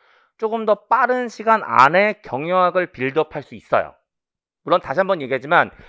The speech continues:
이걸 할지 말지에 대해서는 여러분들이 취사 선택을 하시는 겁니다. 그러면 수험생 입장에서 공부한다는 이야기와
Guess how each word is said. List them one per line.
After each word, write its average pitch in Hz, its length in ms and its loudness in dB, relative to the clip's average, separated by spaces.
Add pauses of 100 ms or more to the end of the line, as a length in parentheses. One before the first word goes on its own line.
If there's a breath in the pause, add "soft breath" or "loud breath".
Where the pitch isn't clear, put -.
(180 soft breath)
이걸 156 260 -4
할지 214 380 -4
말지에 139 360 0
대해서는 175 420 0 (260 soft breath)
여러분들이 165 520 2
취사 220 300 -4
선택을 185 320 -4
하시는 180 260 -2
겁니다. 127 580 4 (300)
그러면 156 580 6 (520 soft breath)
수험생 233 560 2
입장에서 190 540 2
공부한다는 160 680 -2
이야기와 120 680 4